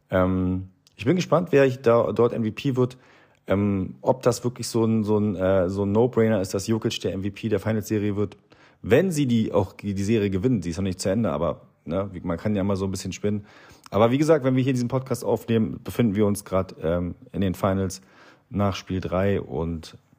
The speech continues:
ja, es ist auf jeden Fall eine interessante Serie. Wer hätte gedacht, äh, vor der Saison, dass die Nuggets im Finale gegen die Heat stehen?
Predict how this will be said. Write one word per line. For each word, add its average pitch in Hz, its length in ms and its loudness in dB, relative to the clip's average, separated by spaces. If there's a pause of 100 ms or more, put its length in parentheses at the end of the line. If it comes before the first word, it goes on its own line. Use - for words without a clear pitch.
(120)
ja, 113 220 2
es - 140 -2
ist 107 80 -4
auf 98 180 0
jeden 110 160 0
Fall 101 300 0
eine 95 260 0
interessante 98 400 -4
Serie. 98 500 0 (420)
Wer 101 100 4
hätte 104 100 2
gedacht, 101 380 2
äh, 90 200 -2
vor 110 200 0
der 113 100 4
Saison, 101 300 2
dass 95 200 0
die 95 120 -6
Nuggets 104 480 0
im 90 120 -6
Finale 95 360 -2
gegen 95 220 -4
die 92 120 -6
Heat 127 320 -6
stehen? 104 460 -4